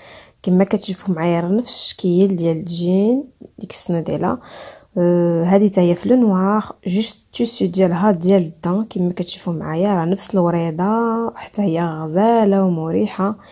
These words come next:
يعني لو نوار راه كيمشي يتماشى مع كلشي. وحتى الاخرى اللي راها غاي يعني ديال الجين، راه حتى هي تلبسيها بالصيف مع كلشي. هذا بجوجهم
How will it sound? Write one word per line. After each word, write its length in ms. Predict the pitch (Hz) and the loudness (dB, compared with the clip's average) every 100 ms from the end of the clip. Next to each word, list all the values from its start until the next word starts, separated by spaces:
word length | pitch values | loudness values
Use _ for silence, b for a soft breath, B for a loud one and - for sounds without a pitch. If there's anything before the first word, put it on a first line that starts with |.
| B B _ | B B _
يعني 200 | 185 190 | 2 4
لو 120 | 185 | 6
نوار 300 | 185 180 175 | 4 4 2
راه 60 | 175 | 0
كيمشي 420 | 175 170 165 - | -2 -4 -4 -6
يتماشى 500 | 160 160 170 160 - | -8 -6 -6 -4 -4
مع 180 | 156 175 | -4 -4
كلشي. 580 | 240 262 214 - 262 285 b b b b - | -4 -4 -4 -4 -6 -6 b b b b -8
وحتى 300 | 220 - 302 | -6 -2 -2
الاخرى 320 | 285 - 214 | 0 2 4
اللي 180 | 214 208 | 6 6
راها 280 | 196 190 180 | 4 4 2
غاي 380 | 180 190 180 | 2 2 4
يعني 260 | 180 160 175 | 2 0 0
ديال 160 | 170 175 | 0 0
الجين، 500 | 165 170 202 254 233 | -2 -2 2 2 2
راه 140 | 180 | 2
حتى 240 | 175 - | 0 0
هي 480 | 180 175 170 190 269 277 B B B B - - | 0 2 2 0 0 -6 B B B B -18 -8
تلبسيها 580 | 175 165 180 165 226 - - _ | -4 0 0 2 -2 -4 -16 _
بالصيف 480 | - - - 196 196 | -8 -4 0 0 0
مع 180 | 156 147 | -2 -4
كلشي. 600 | - 147 - - - - _ _ B B B _ | -6 -10 -6 -6 -6 -12 _ _ B B B _
هذا 300 | 196 185 202 | 0 4 4
بجوجهم 720 | 180 190 214 185 214 247 254 | 2 2 2 2 4 4 4